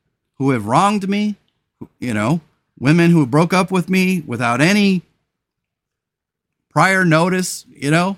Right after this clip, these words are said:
just one day, you know, we moved back from Salt Lake City and I get a phone call from an ex-girlfriend.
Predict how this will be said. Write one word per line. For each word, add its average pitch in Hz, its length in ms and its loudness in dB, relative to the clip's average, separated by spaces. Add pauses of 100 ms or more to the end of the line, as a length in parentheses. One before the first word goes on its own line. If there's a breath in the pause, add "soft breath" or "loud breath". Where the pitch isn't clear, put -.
(100)
just 170 240 -4
one 170 280 0
day, 180 340 0 (640)
you 135 80 -2
know, 170 300 0
we 127 120 -6
moved 160 280 2
back 160 300 0
from 131 320 -2 (340 soft breath)
Salt 165 220 2
Lake 170 160 0
City 180 320 2
and 131 180 2
I 110 80 -2
get 190 160 0
a 170 60 0
phone 233 540 0
call 143 280 2
from 147 300 2
an 147 100 4
ex-girlfriend. 151 800 0